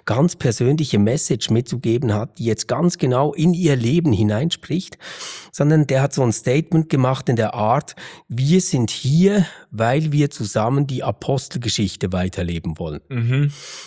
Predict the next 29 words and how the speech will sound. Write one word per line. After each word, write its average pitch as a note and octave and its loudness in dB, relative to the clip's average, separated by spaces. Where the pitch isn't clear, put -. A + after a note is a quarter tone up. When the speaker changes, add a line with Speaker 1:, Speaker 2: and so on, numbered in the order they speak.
Speaker 1:
Und A#2+ 0
er D3+ 4
hat F3 2
wirklich F3 2
daran C3 2
geglaubt, G2 -2
dass - -4
da C#3+ -2
jetzt F3+ -2
etwas E3 -2
entsteht - -2
an F#3+ 2
diesem G3+ 0
Ort G3+ 0
in G#3+ 4
Liestal, F3 0
was D3+ -4
dann D#3 2
so F3+ -2
ausstrahlen E3+ -2
soll, E3+ 0
wie G3 2
das, F#3+ -2
was F#3 0
man F3 4
in E3+ 4
der D#3 2
Apostelgeschichte D3+ -2
liest. G2+ -6